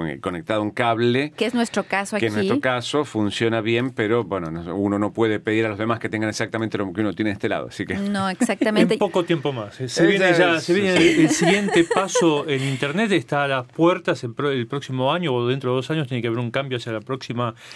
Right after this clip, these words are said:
Speaker 3: generación de servidores y, y de, y del sistema de comunicación en sí mismo, así que supongo yo que eso hará mucho más posible, mucho más eficaz, en todo caso, comunicaciones de este tipo que son cada vez más frecuentes y que hoy por hoy nos ofrecen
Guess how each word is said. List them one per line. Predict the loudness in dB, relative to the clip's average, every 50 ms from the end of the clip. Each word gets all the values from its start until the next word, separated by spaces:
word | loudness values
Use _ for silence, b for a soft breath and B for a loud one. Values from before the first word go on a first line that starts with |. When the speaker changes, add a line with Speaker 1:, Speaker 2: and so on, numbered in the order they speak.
| B B B
Speaker 3:
generación | -2 0 0 0 2 -2 -2 -2 -4 -4 -4 -4 -2 -2 -2 0
de | 0 0 2 0 0
servidores | -2 -4 -6 -4 -2 -2 -2 0 0 0 0 0 -2 -2 -4 -6 -8
y, | -8
y | -8 -6 -6 -4 -2
de, | -2 0 -2 -2 -4 -6 -6 -6
y | -4
del | -4 -4 -4 -4 -6 -8 -8
sistema | -10 -14 -16 -16 -8 _ -4 -2 -2 -2
de | -2 -4
comunicación | -4 -6 -8 -6 -6 -6 -6 -6 -4 -4
en | -4 -4
sí | -4 -4
mismo, | -4 -4 -2 -2 -4
así | -4 -6 -10 -6
que | -2 -2 -2 -2 B B B B B B B B -14
supongo | -12 -10 -6 -4 -4 -2 -2 -2
yo | -2 -2 -4
que | -4
eso | -4 -4 -4
hará | -2 -2 0 0 0 0 -2 -2 -2 -4
mucho | -4 -6 -6 -8 -6 -6 -4
más | -2 -2 -2 -4 -6 -10
posible, | -16 _ _ -6 -4 -4 -4 -4 -4 -2 0 0
mucho | 0 -2 -2 -2
más | -2 -2 -2 -4
eficaz, | -6 -6 -6 -2 0 0 0 0 -4 -8
en | -10 -6
todo | -4 -4 -2 -2
caso, | -2 -4 -2 -2 -4 -4 -4 B B B B B B B
comunicaciones | -6 -2 -2 -2 0 0 -2 -4 -2 -2 -2
de | -2
este | -2 -4 -4 -4
tipo | -4 -4 -2 -2 -2 -2
que | -2 -4
son | -4 -4 -4 -4 -2 -2 -4 -4 -4
cada | -2 -2 -2
vez | -2 -2 -4
más | -6 -6 -4
frecuentes | -4 -4 -2 -2 -2 -2 0 0 -2 -2 -2
y | -2
que | -2 -2
hoy | 0
por | 0 0 0 0
hoy | 0 0 -2
nos | -4 -6 -6
ofrecen | -6 -6 -4 -6 -4 -2 -2 -2 -2 -2